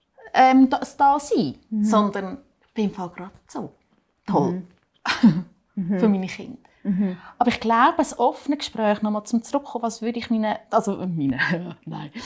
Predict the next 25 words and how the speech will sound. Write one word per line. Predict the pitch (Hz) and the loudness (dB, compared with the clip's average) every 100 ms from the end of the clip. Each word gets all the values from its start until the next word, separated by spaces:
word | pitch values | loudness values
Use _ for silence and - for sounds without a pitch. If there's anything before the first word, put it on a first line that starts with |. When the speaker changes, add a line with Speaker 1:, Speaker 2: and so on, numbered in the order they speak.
| 320 302 | -4 0
Speaker 1:
was | 208 | 2
würde | 220 220 | 2 2
ich | 220 | 0
diesen | 196 185 | -4 -4
Frauen | 185 190 208 190 | 0 2 2 2
raten? | 220 330 - 277 294 _ _ _ _ _ _ _ _ _ _ | 2 2 0 -4 -4 _ _ _ _ _ _ _ _ _ _
Das | - - | -14 -10
Gespräch | - 185 226 | -2 0 -2
suchen. | - 180 170 - 185 - _ _ _ _ - - - - | -4 -10 -12 -12 -18 -18 _ _ _ _ -20 -20 -8 4
Und | 233 | 6
vielleicht | 214 233 226 285 370 - | 6 4 4 4 4 -2
ist | 247 | -2
auch | 220 202 | 2 0
in | 202 | 0
dem | 202 208 202 | -4 -6 -6
Gespräch, | - 208 214 247 277 - - _ 208 | -8 0 6 6 4 0 -18 _ 0
ob | 208 | 2
jetzt | 269 285 | 0 -2
es | 262 | -6
der | - 247 247 247 - - _ _ _ _ _ _ _ | -2 0 0 -2 -6 -12 _ _ _ _ _ _ _
sich | - 240 | 0 0
trennende | - 226 220 226 233 | 2 0 2 0 -2
Partner | 240 202 202 - 214 - | -2 2 2 0 -8 -6
ist | - 180 202 - | -4 -4 -4 -4
oder | - 226 247 | -2 2 0